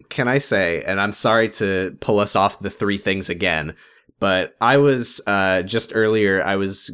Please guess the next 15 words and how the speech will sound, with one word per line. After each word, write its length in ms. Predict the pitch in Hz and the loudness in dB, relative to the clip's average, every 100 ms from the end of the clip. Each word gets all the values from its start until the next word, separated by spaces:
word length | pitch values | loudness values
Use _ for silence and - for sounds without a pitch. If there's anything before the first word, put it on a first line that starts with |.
| 117 | -2
Googling, 400 | 117 120 113 113 | 0 2 2 2
I 140 | 120 | 0
was 120 | 117 | 0
just, 300 | - 147 - | 0 -2 2
I 60 | 135 | 2
was 120 | 147 | 2
just 140 | 170 - | 0 0
trying 160 | 147 | -2
to 60 | 123 | -2
confirm 420 | 113 104 113 101 | -6 -2 0 0
her 140 | 98 | -2
name, 440 | 90 90 82 78 78 _ _ - | -2 -2 -4 -6 -10 _ _ -6
uh, 220 | 92 85 85 | -2 0 0
which 220 | 92 - | -2 0
I 420 | 85 80 80 | 0 0 -4